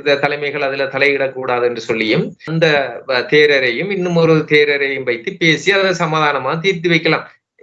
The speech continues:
சமாதானமா தீர்க்கிறதுக்கு அதுல என்ன இருக்குது? ஒரு தரப்புண்ட தனியார் காணி,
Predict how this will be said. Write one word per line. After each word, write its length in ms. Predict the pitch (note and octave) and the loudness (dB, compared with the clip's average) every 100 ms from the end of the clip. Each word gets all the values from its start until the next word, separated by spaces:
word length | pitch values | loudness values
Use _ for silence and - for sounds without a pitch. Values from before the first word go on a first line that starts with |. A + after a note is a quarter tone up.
| - | -10
சமாதானமா 580 | - C#3 G3 A#3 A#3+ A#3+ | -4 0 0 0 0 -2
தீர்க்கிறதுக்கு 500 | A3+ A3 G#3+ G#3 G3+ | -4 -4 -2 2 2
அதுல 160 | F3+ E3 | 4 2
என்ன 140 | E3+ | 2
இருக்குது? 340 | D#3 C3+ C3 C3+ | 0 -2 -8 -8
ஒரு 220 | C3+ C3 F3 G3 | -2 4 6 6
தரப்புண்ட 520 | D3+ D3+ D#3 D#3 D#3 F#3 G#3 G3+ | 4 0 0 -2 0 -2 -2 -6
தனியார் 460 | C#3 D3 D3+ D3+ | -4 -2 -2 -2
காணி, 320 | C#3+ C3 A2 | -2 -2 -4